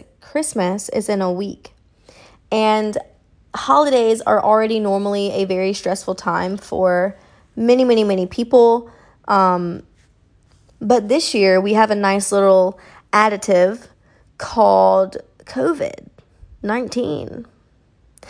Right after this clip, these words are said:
So this year is gonna be wild. It's very, very weird. And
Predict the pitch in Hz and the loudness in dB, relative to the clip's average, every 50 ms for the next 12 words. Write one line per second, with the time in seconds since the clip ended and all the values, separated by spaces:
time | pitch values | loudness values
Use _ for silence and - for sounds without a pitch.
0 | - - - - 233 240 320 339 - 370 349 294 240 247 247 233 208 190 175 170 | -20 -16 -8 -2 2 4 4 4 4 2 2 4 2 2 2 2 0 0 2 4
1 | 185 185 180 180 170 165 175 226 262 - - - 202 - - - 196 196 202 208 | 4 4 4 2 2 0 0 -2 -4 -4 -4 -4 -4 -6 -8 -14 -10 -2 2 2
2 | 208 240 277 262 254 262 262 262 262 226 202 202 185 175 170 175 180 196 202 - | 4 4 2 2 2 2 2 2 0 -4 -4 -4 -2 -2 0 0 -2 -4 -6 -10
3 | - - - - - _ _ - 170 226 220 214 214 220 220 214 - | -20 -20 -20 -20 -20 _ _ -6 -2 0 2 2 2 0 -2 -4 -6